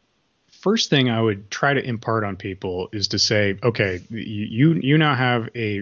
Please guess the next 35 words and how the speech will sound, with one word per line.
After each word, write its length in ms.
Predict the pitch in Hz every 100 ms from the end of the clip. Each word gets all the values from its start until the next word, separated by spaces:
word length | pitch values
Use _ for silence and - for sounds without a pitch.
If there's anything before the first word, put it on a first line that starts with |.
| 101
really 640 | 110 117 117 110 104 - - 104
good 340 | 101 107 104 101 - - - -
set 240 | - 123 104
of 100 | 98
issues 400 | 98 - 90 -
here, 380 | 101 80 - - -
but 340 | 104 107 104 - -
this, 520 | 110 120 147 - - _ _ -
this 380 | 160 165 143 - - _ _ _ _ -
lucky 320 | 131 139 123
windfall, 520 | 113 113 110 98 92 92
let's 220 | 90 -
call 240 | 95 90
it," 100 | 92
and 240 | 101 95 92
let's 360 | 127 117 - -
kind 160 | - 160
of 60 | 123
assume 260 | - 117
for 120 | 113
a 40 | 107
second 320 | 120 107 107
that 120 | 98 95 101
there's, 340 | 110 101 95 - -
you 440 | 123 95 - 113
know, 160 | 95 98
little, 440 | 113 127 117 101 - - - - - -
uh, 500 | 120 104 98 92 92 - - 339 - - -
little 360 | - 147 131 104
planning 440 | - 117 113 107
that's 140 | 98 -
been 200 | 95 95
done 220 | 95 90
for 300 | - 95
it, 80 | 90